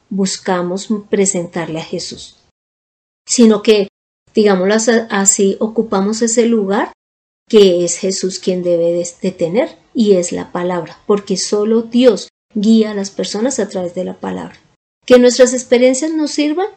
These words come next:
Sí, pero no podrá ser el centro de nuestra relación con las personas en la iglesia.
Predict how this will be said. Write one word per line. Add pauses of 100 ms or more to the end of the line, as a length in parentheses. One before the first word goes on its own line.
Sí, (220)
pero
no
podrá
ser
el
centro (260)
de
nuestra
relación (300)
con
las
personas
en
la
iglesia.